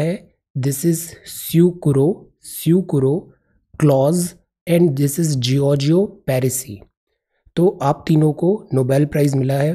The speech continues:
वन फोर्थ, वन फोर्थ और वन हाफ, ऐसा डिस्ट्रीब्यूशन है नोबेल प्राइज़ मनी का।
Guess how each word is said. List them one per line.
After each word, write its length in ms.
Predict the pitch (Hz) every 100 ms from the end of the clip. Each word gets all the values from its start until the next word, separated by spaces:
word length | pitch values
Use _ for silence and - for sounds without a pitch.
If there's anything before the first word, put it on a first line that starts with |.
| 170
वन 240 | 127 131 131
फोर्थ, 340 | - 165 170
वन 260 | 123 131 131
फोर्थ 360 | 143 160 170
और 160 | 151 165 123
वन 180 | 131 170 175
हाफ, 340 | - 113 95 - - _ _
ऐसा 260 | 135 127 160
डिस्ट्रीब्यूशन 640 | 143 123 139 123 120 135 147
है 80 |
नोबेल 320 | 180 123 123 135
प्राइज़ 360 | 127 120 143
मनी 220 | 135 131 113
का। 240 | - 87